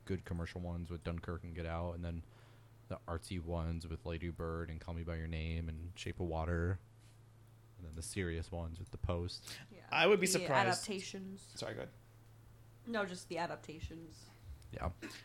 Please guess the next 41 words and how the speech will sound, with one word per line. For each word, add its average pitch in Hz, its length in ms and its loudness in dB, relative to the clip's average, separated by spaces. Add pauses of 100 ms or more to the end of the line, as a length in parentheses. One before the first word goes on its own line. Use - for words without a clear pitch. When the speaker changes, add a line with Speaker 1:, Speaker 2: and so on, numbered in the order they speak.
(140)
Speaker 3:
I 117 100 4
wouldn't 135 220 4
be 123 80 2
surprised 107 480 4
if 98 140 -6
Dunkirk 101 540 -4
does 101 200 -2
not 95 260 -4
win 120 360 4 (560)
or 101 160 2
Darkest 104 380 2
Hour 107 240 6
doesn't 110 320 0
win. 120 260 2 (160)
Not 143 400 6
because 127 260 4
they're 107 140 4
bad 98 480 4
or 123 80 2
anything, 127 300 2
but 101 80 4
I 98 40 2
think 101 160 0
just - 180 -2
the 95 100 2
other 95 140 2
ones 95 200 -2
have 98 320 2 (100)
a - 80 -2
better 90 640 0
overall 90 400 -2
kind 90 220 -2
of 92 180 -6
vibe 85 320 -2
to - 100 -14
them. 92 260 -2 (400)
Those 107 180 4
two 110 120 4
are 101 60 6
very 95 200 6
war-centric. 95 1000 0